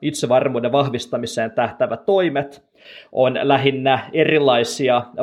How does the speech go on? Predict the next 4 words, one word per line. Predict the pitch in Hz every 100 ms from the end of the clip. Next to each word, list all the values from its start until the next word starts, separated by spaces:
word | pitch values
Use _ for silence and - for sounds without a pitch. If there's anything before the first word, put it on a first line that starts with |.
| 110
variaatioita | 139 135 120 104 95 98 101 82 73 - 113 - -
näistä | 107 -
kahdesta | 113 117 107 104 - - 110 -
päätavasta. | - 117 104 - 110 - - - -